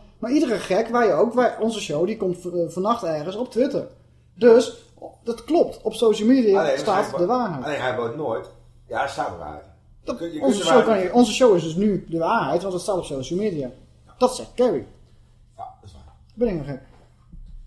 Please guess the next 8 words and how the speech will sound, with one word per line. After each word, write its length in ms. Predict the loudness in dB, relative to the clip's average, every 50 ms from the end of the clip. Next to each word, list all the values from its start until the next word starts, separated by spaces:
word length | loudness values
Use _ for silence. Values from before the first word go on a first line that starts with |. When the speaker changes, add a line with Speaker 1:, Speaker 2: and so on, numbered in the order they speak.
| -20 -20 -20 -20 -20 -20 -20 -20 -20 -20 -20 -20 -20 _ -20 _ _ _ -20 -20 -20 -20 -20 _ -20 -20 _ _ _ _ -10
Speaker 2:
Ja. 160 | -8 -8 -8 -8 -12 -18 -18 -18 -18 -14 -4 -2
<laughs> 240 | -2 -2 -2 -6 -16 -20 -20 -20 -20 -20 -20 -20 -20 -20 -20 -20 -20 -20 -20 -20 -16 -16 -16 -16 -16 -20 -20 -18 -6 0
Speaker 1:
Dat 120 | 2 2
ik 80 | 4 4
gek 160 | 2 2 2
ben. 160 | -4 -8 -10 -14 -20 -20 -20 -20 -12 -10 -2 -2
<laughs> 400 | -2 0 0 -4 -8 -8 -10 -6 -4
Speaker 2:
Ook. 340 | -2 -2 -4 -6 -10 -16